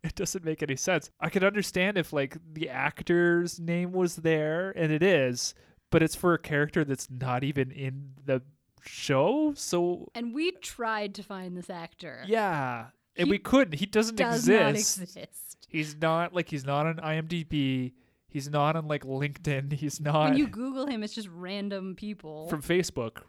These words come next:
Speaker 1: really. Like, so why is he in the description, and why is he attached to a character?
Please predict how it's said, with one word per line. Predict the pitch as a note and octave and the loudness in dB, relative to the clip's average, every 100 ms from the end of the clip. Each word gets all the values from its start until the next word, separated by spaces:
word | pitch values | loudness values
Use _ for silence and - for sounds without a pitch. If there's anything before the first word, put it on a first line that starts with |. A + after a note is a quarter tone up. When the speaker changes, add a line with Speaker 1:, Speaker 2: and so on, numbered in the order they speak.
| _ _ | _ _
Speaker 1:
really. | D#3 D#3 B2 A2 - | 2 4 2 -4 -4
Like, | D3 C3 - _ _ _ _ _ | -2 -2 -8 _ _ _ _ _
so | - E3+ | 0 2
why | D3+ D3+ E3+ | 6 8 8
is | F3 | 4
he | F#3 F#3+ | 2 0
in | F#3+ | 0
the | F3 | -2
description, | D3 - D#3+ D3 D#3 C#3 | -4 0 0 2 -2 -2
and | C3+ C3+ | -4 -2
why | C3+ C#3+ | 2 4
is | D3 C#3 - | 2 0 -4
he | D#3+ D3 | -2 -2
attached | C#3 D#3 C#3 - - | -4 -4 -6 -4 -2
to | D3+ | -2
a | |
character? | - D#3+ C#3+ - - D#3 | 0 -2 -2 -4 -2 -2